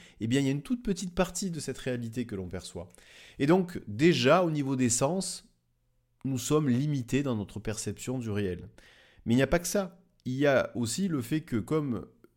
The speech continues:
notre environnement est complexe et changeant, eh bien, notre cerveau, dans sa compréhension du monde,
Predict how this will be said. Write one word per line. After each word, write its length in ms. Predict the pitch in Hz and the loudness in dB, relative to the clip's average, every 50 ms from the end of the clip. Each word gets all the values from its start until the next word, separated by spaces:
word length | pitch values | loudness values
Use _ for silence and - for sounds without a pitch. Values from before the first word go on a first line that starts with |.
| _ _ _ | _ _ _
notre 280 | 107 110 113 113 - 120 | -6 -6 -6 -4 -2 -2
environnement 720 | 113 107 107 110 104 107 113 113 113 113 113 113 107 104 | 0 0 2 2 2 2 2 2 2 2 2 2 0 0
est 60 | 95 | -2
complexe 540 | - - 120 117 113 113 113 110 110 - - | -4 -4 -4 -4 -2 -2 -4 -4 -4 -6 -6
et 60 | - | -4
changeant, 540 | - - - 117 120 120 139 160 190 208 202 - - - - _ - | -4 -2 -2 -2 0 0 0 0 -2 -2 -6 -10 -16 -20 -18 _ -6
eh 60 | 113 | -2
bien, 240 | 113 120 131 131 90 | 2 2 4 4 2
notre 300 | - 117 113 - - 107 | 0 -2 -4 -2 -4 -4
cerveau, 440 | - - - 110 110 113 143 185 202 | -2 0 0 0 0 0 0 0 0
dans 120 | 160 123 | 0 0
sa 140 | 110 117 113 | -2 -2 -4
compréhension 600 | - - 143 123 - - 123 113 - - 117 104 | -4 -4 -4 -2 -2 -2 -2 -2 -2 -2 -4 -2
du 140 | 92 98 95 | -2 0 0
monde, 480 | 104 135 170 202 202 156 113 104 101 | 0 2 0 0 0 -2 -2 -4 -6